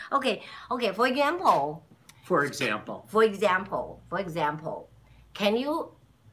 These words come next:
Speaker 1: how to say, identify or how to say clearly she's a, a Taiwanese girl, Japanese girl, or a Korean girl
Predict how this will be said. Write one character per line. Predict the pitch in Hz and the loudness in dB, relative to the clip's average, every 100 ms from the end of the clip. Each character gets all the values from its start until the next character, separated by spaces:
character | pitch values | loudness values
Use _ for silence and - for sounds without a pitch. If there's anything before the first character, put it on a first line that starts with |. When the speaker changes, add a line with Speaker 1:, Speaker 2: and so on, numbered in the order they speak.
| - | -6
Speaker 1:
how | 202 | -4
to | 208 | -2
say, | 208 180 - | -4 -6 -2
identify | 175 185 247 294 294 311 320 | -2 0 0 -2 2 2 2
or | 247 180 165 | 2 2 2
how | 170 196 | 2 0
to | 202 185 175 | 0 -8 -10
say | - - - 202 | -12 -10 -2 -2
clearly | 196 - 202 196 202 208 202 - 165 160 - - - - | -2 -6 -4 -2 -2 -6 -10 -16 -20 -20 -20 -20 -18 -18
she's | - - 262 240 165 | -10 -4 -2 -2 -2
a, | 160 127 - 156 | -4 -4 -6 -8
a | 139 123 110 - - - - | -6 -8 -10 -14 -20 -20 -8
Taiwanese | 196 180 185 175 - | -4 -2 -2 -6 -6
girl, | 156 151 151 147 147 160 | -2 0 -2 -4 -6 -8
Japanese | 160 160 147 170 160 156 | -10 -8 -6 -6 -8 -10
girl, | - 143 131 127 - | -12 -10 -8 -10 -2
or | 226 277 240 165 131 | 2 2 2 0 -2
a | |
Korean | 120 - 143 143 120 | -8 -8 -4 -4 -6
girl | 113 104 | -12 -16